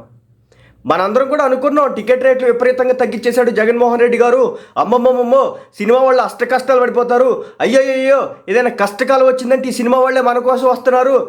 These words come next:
మనకి ఒక కోటి రూపాయలు రెండు కోట్లు డొనేట్ చేస్తున్నారు, అయ్యో హీరోలంతా కూడా చాలా మంచోళ్ళు అని చెప్పేసి మనం అంతా కూడా చంకలు గుద్దుకుంటాం అనమాట. వాస్తవమే అది. కాబట్టి టికెట్ రేట్లు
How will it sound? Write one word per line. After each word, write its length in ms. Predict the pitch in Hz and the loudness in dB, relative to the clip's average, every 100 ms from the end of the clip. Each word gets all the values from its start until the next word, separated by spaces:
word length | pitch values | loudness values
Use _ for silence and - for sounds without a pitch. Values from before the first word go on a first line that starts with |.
| - - 180 | -12 -6 -4
మనకి 200 | 226 220 196 | -2 -2 -4
ఒక 160 | 190 196 | -2 -2
కోటి 160 | 220 240 | 0 0
రూపాయలు 320 | 247 247 240 | 0 0 0
రెండు 160 | 240 247 | 0 0
కోట్లు 200 | 240 247 190 | 0 0 0
డొనేట్ 240 | 233 247 247 | 0 2 -2
చేస్తున్నారు, 420 | 240 240 240 262 - - - | -2 -2 0 0 -2 -10 -6
అయ్యో 180 | 208 285 214 | 0 0 0
హీరోలంతా 420 | 233 262 254 247 240 | 0 2 2 0 0
కూడా 120 | 240 | 0
చాలా 120 | 220 208 | -2 -2
మంచోళ్ళు 300 | 214 254 247 | 0 2 2
అని 80 | 233 | 0
చెప్పేసి 340 | 226 233 226 233 240 208 | 0 0 0 2 2 2
మనం 120 | 208 208 | 0 0
అంతా 140 | 226 233 | 0 -2
కూడా 100 | 240 233 | -2 -4
చంకలు 300 | 247 277 240 | -2 -2 -2
గుద్దుకుంటాం 380 | 196 196 160 143 | -4 -2 0 -2
అనమాట. 200 | 110 98 - _ _ _ _ _ _ _ 104 113 | -2 -8 -14 _ _ _ _ _ _ _ -2 -2
వాస్తవమే 520 | 151 - 202 208 190 | -2 -2 -2 0 -2
అది. 120 | - - _ _ _ _ _ | -4 -14 _ _ _ _ _
కాబట్టి 420 | 190 262 285 269 247 254 254 - - _ - | -2 0 -2 -2 -2 -4 -8 -18 -20 _ -10
టికెట్ 260 | 240 294 277 | -4 -2 0
రేట్లు 260 | 277 269 | 0 0